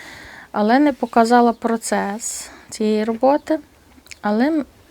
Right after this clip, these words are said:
перед цим я цю шапку вже в неї бачила. Е, в Інстаграмі вона просто знищила попередню публікацію і випустила нову, тому що вона мала малу дитину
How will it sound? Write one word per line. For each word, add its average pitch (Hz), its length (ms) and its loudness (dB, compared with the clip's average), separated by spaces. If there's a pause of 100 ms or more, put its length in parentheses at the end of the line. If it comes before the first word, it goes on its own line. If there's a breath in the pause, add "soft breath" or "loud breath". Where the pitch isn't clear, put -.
(200)
перед 247 340 6
цим 285 560 2
я 208 160 -2
цю 220 480 -2
шапку 240 500 2
вже 196 160 -4
в 202 60 -4
неї 208 280 -2
бачила. 208 640 0 (1500 loud breath)
Е, 196 440 -4 (440 loud breath)
в 220 40 -2
Інстаграмі 214 720 2
вона 208 220 0
просто 202 840 -2 (120)
знищила 226 600 2
попередню 254 640 2
публікацію 233 920 -2
і 196 60 -6
випустила 226 640 -2
нову, 208 340 2
тому 208 260 -6
що - 240 -8
вона 196 480 -2
мала 190 320 2
малу 190 340 -2
дитину 294 500 -2